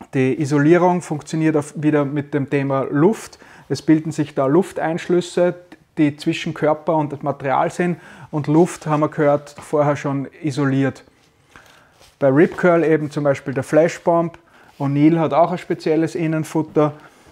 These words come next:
Es ist auch so, dass die wärmeren Innenfutter meist, meistens auch farblich erkennbar sind. Bei Excel zum Beispiel das Radiant Rebound.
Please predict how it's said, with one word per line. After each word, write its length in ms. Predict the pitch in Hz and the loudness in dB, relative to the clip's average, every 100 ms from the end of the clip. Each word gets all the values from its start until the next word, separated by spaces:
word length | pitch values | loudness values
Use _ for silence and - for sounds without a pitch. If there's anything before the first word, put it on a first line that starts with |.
| - | -8
Es 160 | 147 143 | 0 2
ist 140 | 156 | 2
auch 100 | 151 | 0
so, 200 | - 160 | 0 0
dass 180 | 151 147 | 0 0
die 380 | 151 147 143 - - | 2 4 2 0 -14
wärmeren 540 | 139 151 165 175 160 | -4 0 2 2 0
Innenfutter 580 | 156 165 165 - 151 - | 0 0 -2 -2 -2 0
meist, 460 | 143 139 143 160 156 | 0 0 0 -8 -4
meistens 400 | 143 143 - 147 | -4 -4 -4 -2
auch 220 | 143 - | -2 -2
farblich 760 | - - 147 151 170 160 - - - - - - | -18 -2 0 2 -2 -4 -10 -20 -20 -20 -20 -10
erkennbar 540 | 147 - 151 175 170 | -8 -2 -2 2 0
sind. 380 | 165 170 170 160 - - - - - - - _ _ - | 2 0 0 -2 -6 -6 -6 -10 -20 -20 -20 _ _ 0
Bei 580 | 139 139 135 131 131 120 - - - _ _ | 2 2 2 0 -2 -8 -18 -20 -20 _ _
Excel 380 | 147 160 - 165 | -2 0 -2 -2
zum 160 | 170 151 | 0 2
Beispiel 320 | 147 147 143 | 0 0 -6
das 180 | 131 135 | -4 0
Radiant 440 | 139 143 143 135 | 2 2 0 0
Rebound. 760 | 151 175 175 160 160 160 - | 2 4 4 4 2 -2 -10